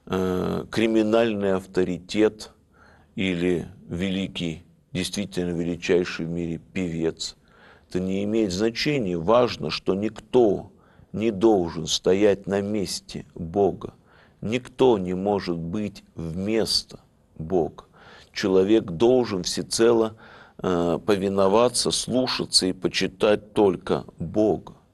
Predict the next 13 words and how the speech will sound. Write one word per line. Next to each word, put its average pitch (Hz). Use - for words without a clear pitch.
В -
сущности, 139
кумир 139
есть 127
болезнь 113
души. 113
Человек, 107
который 135
делает 110
себе 107
кумира, 147
он 123
болен. 87